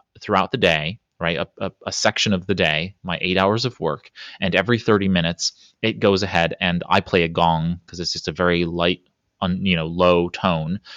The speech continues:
and it's very quiet. I've set my notifications for it to be very quiet, but it's just a,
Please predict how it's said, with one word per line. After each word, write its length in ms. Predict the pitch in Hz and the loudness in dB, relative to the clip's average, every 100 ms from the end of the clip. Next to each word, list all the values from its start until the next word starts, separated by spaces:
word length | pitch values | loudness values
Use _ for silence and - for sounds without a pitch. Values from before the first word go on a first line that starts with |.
| - - | -12 -4
and 240 | 87 82 | -2 -2
it's 200 | - - | -6 -8
very 340 | 85 92 101 | -2 2 2
quiet. 420 | 104 - 85 85 90 | 2 2 4 2 0
I've 140 | 85 | -6
set 200 | - - | -4 -2
my 180 | 87 85 | 0 0
notifications 720 | 85 85 - 87 85 90 87 | 0 -4 -4 -4 -2 -4 -6
for 160 | - 85 | -6 -6
it 60 | |
to 80 | - | -6
be 100 | 85 | -4
very 200 | 82 87 | 0 -2
quiet, 420 | 113 - 78 82 _ _ _ _ | -2 0 0 0 _ _ _ _
but 120 | 110 | -2
it's 100 | 104 | 0
just 240 | - 120 - | 0 -2 -2
a, 120 | 101 | -2